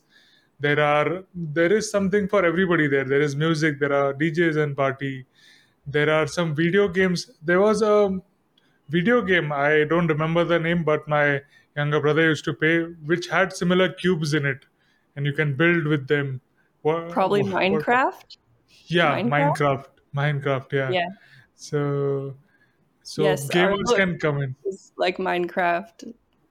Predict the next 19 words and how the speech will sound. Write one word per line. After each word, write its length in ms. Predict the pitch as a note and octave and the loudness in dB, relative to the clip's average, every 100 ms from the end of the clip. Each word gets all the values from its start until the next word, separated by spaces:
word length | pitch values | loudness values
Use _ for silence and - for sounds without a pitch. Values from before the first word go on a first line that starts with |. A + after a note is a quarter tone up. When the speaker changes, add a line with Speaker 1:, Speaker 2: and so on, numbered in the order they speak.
| - | -20
Speaker 2:
It's 300 | - - - | -18 -16 -12
voxel, 840 | F#3 F#3+ G3 A3 A#3+ G#3+ G#3 - - | -2 2 2 0 -2 0 0 -2 -2
um, 600 | F3+ F3+ F3 E3+ E3+ E3+ _ - - _ _ _ _ _ _ _ _ _ - | 0 0 -2 -4 -6 -10 _ -14 -14 _ _ _ _ _ _ _ _ _ -2
voxels 460 | G3+ G#3 - A3 G#3 | 0 0 0 0 2
are 140 | G3 | 2
like 520 | F#3 F3+ F3+ F3 - - | 4 2 2 -2 -8 -4
pixels, 600 | D4 - - E3+ E3+ - | -4 -2 -2 0 -2 -4
but 280 | - E3 - | -4 -4 -4
they're 240 | E3+ E3 | -2 -2
three 220 | E3 F#3 | -2 -4
D, 300 | F3+ F#3+ E3 | -2 -2 -4
so 600 | F#3 - F3 E3 D#3+ D#3+ E3 _ _ | -10 -10 -4 -2 -2 -4 -10 _ _
they're 200 | D#3+ E3 | -6 -6
cubes. 800 | D3+ - F#3 E3 D3+ - - - _ _ - _ _ | -6 -10 -6 -4 -6 -12 -16 -18 _ _ -20 _ _
And 120 | F3 | -2
that's 200 | F3+ F#3 | -2 0
what 140 | F#3+ E3 | -4 -4
the 80 | E3+ | -2
name 460 | E3+ E3+ D#3+ E3 | 0 0 -2 -4